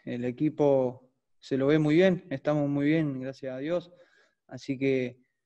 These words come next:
que nada, solo esperar que, que llegue el partido, tratar de, de hacer lo mejor para este equipo, tratar de,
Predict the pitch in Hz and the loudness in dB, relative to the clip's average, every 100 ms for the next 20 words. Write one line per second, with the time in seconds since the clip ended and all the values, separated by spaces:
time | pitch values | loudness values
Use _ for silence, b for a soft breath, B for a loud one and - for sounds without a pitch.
0 | _ _ - 143 170 139 135 175 175 160 | _ _ -8 2 4 4 2 2 4 4
1 | 165 160 175 156 151 147 139 - - 151 | 4 6 6 4 2 2 0 -4 -4 2
2 | 170 170 151 151 143 202 208 180 147 143 | 4 4 4 2 2 0 4 4 2 -2
3 | 165 151 143 131 - 147 135 160 160 143 | -2 0 0 -2 -6 -6 -2 -2 -2 -2
4 | 165 151 147 143 143 143 185 180 156 139 | -4 -2 -4 -2 -6 -4 -6 -2 -2 -2
5 | 131 139 135 123 | -2 -2 -4 -6